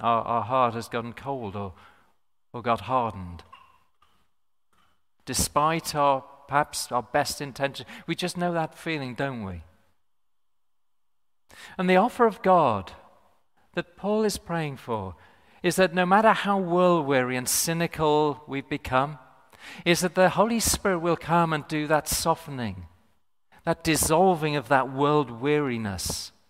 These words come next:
When the Holy Spirit comes into our hearts, cynicism and the Holy Spirit cannot exist together. The Holy Spirit does something to cynicism. It believes that what we think is impossible could be.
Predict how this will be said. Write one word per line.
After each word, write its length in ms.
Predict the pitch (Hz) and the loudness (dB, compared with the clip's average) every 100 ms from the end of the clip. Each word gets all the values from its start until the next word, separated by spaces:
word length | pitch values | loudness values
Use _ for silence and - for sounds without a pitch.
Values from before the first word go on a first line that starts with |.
| _ _ _ _ _ _ _ _ _ - - - | _ _ _ _ _ _ _ _ _ -20 -18 0
When 80 | 165 | 4
the 60 | |
Holy 340 | 156 220 214 208 | 6 6 6 0
Spirit 440 | - - 196 185 | -2 0 2 2
comes 280 | 175 175 175 | 0 0 0
into 220 | 170 165 | -4 -2
our 80 | 156 | 2
hearts, 220 | 156 147 | 2 0
cynicism 680 | - 175 175 - 165 160 165 | -4 -2 -2 -2 -2 -2 -2
and 140 | 156 | 2
the 80 | 156 | 2
Holy 240 | 151 151 147 | 2 -2 -4
Spirit 340 | - 151 135 | -4 -4 -4
cannot 300 | 160 165 160 | -6 -4 -2
exist 500 | 156 - 131 - - | -4 -4 -8 -8 -12
together. 400 | 139 113 98 104 - _ _ _ _ _ _ _ _ _ _ _ _ | -8 -6 -6 -10 -16 _ _ _ _ _ _ _ _ _ _ _ _
The 60 | 156 | -12
Holy 140 | 160 | -8
Spirit 440 | 151 - 160 131 - - _ _ - | -10 -4 -2 -2 -4 -20 _ _ -8
does 180 | 143 135 | -6 -4
something 440 | - 139 - 123 | -6 -8 -10 -14
to 100 | - | -12
cynicism. 840 | 131 - 131 123 - 104 - 98 92 _ _ _ _ _ _ _ | -10 -8 -8 -8 -10 -10 -12 -14 -16 _ _ _ _ _ _ _
It 160 | 160 151 | -8 -2
believes 600 | 156 143 156 170 165 - | 0 0 0 0 -2 -2
that 160 | 160 123 | -4 -2
what 180 | 147 | -4
we 100 | 143 | -4
think 360 | 143 - 160 147 | -10 -8 -10 -6
is 160 | 147 147 | -8 -8
impossible 580 | 131 151 139 - 139 | -10 -6 -6 -6 -10
could 240 | 131 - 135 _ | -12 -14 -16 _
be. 380 | 147 139 98 80 | -12 -10 -10 -12